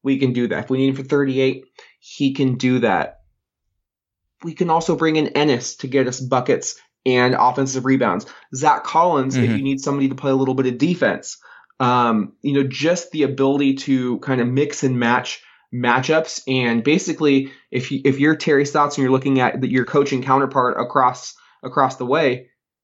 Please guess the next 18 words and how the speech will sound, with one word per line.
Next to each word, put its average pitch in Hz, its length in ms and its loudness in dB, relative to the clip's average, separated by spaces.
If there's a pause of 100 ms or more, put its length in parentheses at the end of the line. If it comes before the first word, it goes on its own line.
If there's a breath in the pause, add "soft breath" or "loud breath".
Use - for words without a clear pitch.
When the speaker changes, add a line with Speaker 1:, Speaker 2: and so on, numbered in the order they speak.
(240)
Speaker 1:
he 175 220 -10
wants 165 280 -4
to, 156 100 -2
you 143 80 0
know, 135 240 2
play 143 260 -2
a 135 40 2
little 135 200 0
chess, 135 480 -2
make 135 160 -2
a 139 40 -2
matchup. 131 500 -2 (160)
We 156 180 0
have 156 380 -2
now 135 560 0 (440)
weapons 131 580 -2
at 123 280 -2 (260)
our 127 340 2